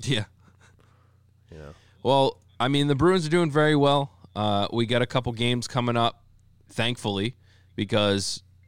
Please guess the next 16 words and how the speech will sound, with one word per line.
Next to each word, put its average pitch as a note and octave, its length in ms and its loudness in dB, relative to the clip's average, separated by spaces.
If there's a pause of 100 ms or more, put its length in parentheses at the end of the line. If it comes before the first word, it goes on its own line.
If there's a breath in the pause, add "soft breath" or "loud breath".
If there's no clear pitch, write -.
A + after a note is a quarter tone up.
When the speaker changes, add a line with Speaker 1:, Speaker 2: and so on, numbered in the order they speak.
(180)
Speaker 1:
uh, F#2+ 220 0
we've G#2 120 -4
had A2 180 0
a - 20 -6
few A#2+ 200 -2
games A2 320 -4
postponed, D3 760 0 (500 soft breath)
and F#2+ 460 -4 (400)
I G#2 160 -2
don't A2 180 -2
know G#2+ 180 2 (480)
what's G#2+ 240 -2
gonna G#2+ 180 -2
happen G2+ 440 -4
next B2+ 260 -4
week, E3 300 -6